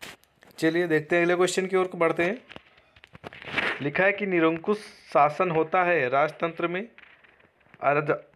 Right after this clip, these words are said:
अराजकतावाद में, लोकतंत्र में, इनमें से कोई नहीं। क्वेश्चन का राइट आंसर हो जाएगा निरंक-, जो निरंकुश शासन होता है वो अराजकतावाद में होता है, इसलिए राइट आंसर इस क्वेश्चन का हो जाएगा बी नंबर, ठीक है। चलिए देखते हैं अगले क्वेश्चन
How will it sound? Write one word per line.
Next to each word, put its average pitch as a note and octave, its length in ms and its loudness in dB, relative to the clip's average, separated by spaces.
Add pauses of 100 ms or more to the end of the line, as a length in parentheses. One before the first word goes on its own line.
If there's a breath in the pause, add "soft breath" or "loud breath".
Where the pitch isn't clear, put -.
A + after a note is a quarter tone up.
(340)
अराजकतावाद D#3+ 1000 2
में, F#3 180 -8 (260)
लोकतंत्र F3 600 -2
में, G3+ 200 -2 (300)
इनमें D#3 160 0
से F3 140 0
कोई D#3 260 2
नहीं। A#2 220 -4 (1300)
क्वेश्चन E3+ 300 0
का E3+ 80 0
राइट D#3 220 4
आंसर F3 220 0
हो D#3+ 60 -2
जाएगा F3 240 4
निरंक-, D#3 520 -2
जो C#3 180 -2
निरंकुश C#3 460 -2
शासन D#3 360 2
होता D#3 240 0
है D3+ 80 4
वो D#3+ 280 0 (560 loud breath)
अराजकतावाद D#3+ 920 4
में E3+ 120 -2
होता D3+ 280 0
है, D#3+ 80 4
इसलिए D3+ 200 2
राइट D3 260 2
आंसर D3+ 220 -2
इस C#3+ 60 -2
क्वेश्चन D3 320 -4
का C#3+ 80 -4
हो C#3 80 0
जाएगा D3+ 280 0
बी B2 200 -6
नंबर, A2+ 420 -8 (1000)
ठीक D#3+ 120 -8
है। C#3 120 -6 (460 loud breath)
चलिए F3 260 0
देखते D3+ 320 0
हैं F3 80 2
अगले F3 140 0
क्वेश्चन F3+ 400 0